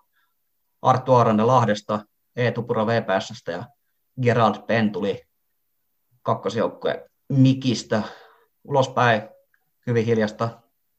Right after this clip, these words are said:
Pitkäaikainen Veikkausliigan pelaaja Joni Korhonen päätti uransa lopettaa.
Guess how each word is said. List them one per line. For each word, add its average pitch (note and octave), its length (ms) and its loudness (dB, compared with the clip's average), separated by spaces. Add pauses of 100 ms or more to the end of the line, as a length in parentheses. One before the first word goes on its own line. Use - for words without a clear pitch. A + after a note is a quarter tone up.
(600)
Pitkäaikainen A2 460 0
Veikkausliigan G#2 560 -2
pelaaja A2 260 0
Joni A#2+ 220 2
Korhonen G#2+ 440 2
päätti - 400 -4 (140)
uransa A2+ 360 -4
lopettaa. G#2 640 -2